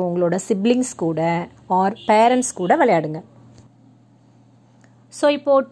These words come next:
டீம் பி என்ன பண்ணிருக்காங்கன்னு பார்க்கலாமா? ஏன்னா டீம் ஏ முடிச்சதுக்கு அப்புறம் டீம் ஏ விளையாடணும் இல்லையா? So then is the turn of team B to feel and guess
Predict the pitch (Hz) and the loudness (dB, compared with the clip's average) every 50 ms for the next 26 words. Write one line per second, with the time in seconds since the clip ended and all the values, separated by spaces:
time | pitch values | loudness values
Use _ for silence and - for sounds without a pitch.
0 | - - 311 320 339 320 294 247 233 269 285 285 247 208 - 269 233 220 240 254 | -4 -2 0 2 2 2 0 0 0 -2 -2 -2 -4 -6 -8 -6 -6 -4 -4 -4
1 | 247 254 240 240 240 - 226 220 233 240 240 - 226 226 226 240 226 226 247 302 | -4 -4 -6 -6 -6 -4 -6 -6 -6 -6 -4 -2 -2 -2 -2 -2 -4 -2 -2 -2
2 | 330 285 214 180 185 190 190 185 202 226 285 269 - - 254 254 254 247 240 247 | -2 -2 -2 -4 -6 -6 -6 -6 -4 -4 -4 -6 -4 -4 -2 -2 -2 -2 0 -2
3 | 262 254 247 233 - - 247 247 233 240 220 247 254 254 262 254 - 269 277 269 | -2 -2 -4 -4 -4 -4 -4 -2 -4 -4 -2 0 0 0 0 0 0 0 0 2
4 | 262 254 262 262 254 247 247 247 247 247 247 247 247 240 247 294 359 330 233 175 | 2 2 2 2 2 2 2 2 0 0 -2 -2 -2 -2 0 0 0 -2 -4 -4
5 | 196 - - - - - - _ - - - 190 190 196 214 233 - _ _ _ | -8 -12 -20 -20 -20 -20 -20 _ -16 -8 -6 -4 -4 -4 -6 -8 -10 _ _ _
6 | _ - 170 208 214 220 226 254 262 - _ _ - 220 214 - - 254 247 - | _ -8 -4 -2 -2 -2 -2 -4 -6 -10 _ _ -8 -8 -6 -4 -4 -4 -4 -2
7 | - 294 277 285 294 302 302 269 226 220 220 226 220 - - _ - - _ - | -2 0 0 2 2 0 0 0 0 0 0 0 -2 -4 -10 _ -20 -20 _ -6
8 | - 285 285 285 262 254 226 269 302 285 240 226 254 262 - _ _ - - 262 | -4 -4 -2 -2 -2 -2 -2 -2 -2 -2 -2 -4 -6 -10 -14 _ _ -6 -6 -6
9 | 262 - 285 277 277 277 240 208 208 208 190 247 254 233 226 | -6 -6 -6 -6 -4 -4 -4 -4 -4 -4 -2 0 0 0 0